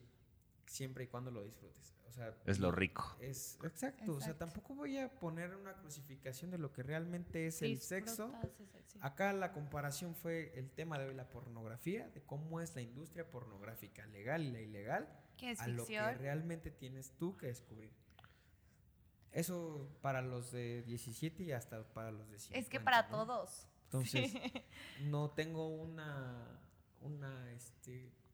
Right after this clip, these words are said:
Speaker 1: una tabla de edades acá. Es para todos.
Speaker 2: De
Speaker 1: Y
Speaker 2: uno a ciento cincuenta,
Speaker 1: de uno
Speaker 2: ¿no?
Speaker 1: a la
Speaker 3: Sí.
Speaker 1: muerte.
Speaker 3: Total. De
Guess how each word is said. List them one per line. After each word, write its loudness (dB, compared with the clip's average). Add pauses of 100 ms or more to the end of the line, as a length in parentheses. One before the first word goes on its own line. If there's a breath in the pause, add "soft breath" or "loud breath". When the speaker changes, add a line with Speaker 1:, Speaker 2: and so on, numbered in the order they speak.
(140)
Speaker 1:
una -6
tabla 0
de -4
edades -6
acá. -8 (640)
Es 2
para 2
todos. 0
Speaker 2:
De 8
Speaker 1:
Y 10
Speaker 2:
uno 8
a 10
ciento 6
cincuenta, 2
Speaker 1:
de 2
uno 0
Speaker 2:
¿no? 4
Speaker 1:
a 10
la 8
Speaker 3:
Sí. 4
Speaker 1:
muerte. 6 (360)
Speaker 3:
Total. -6 (460)
De 0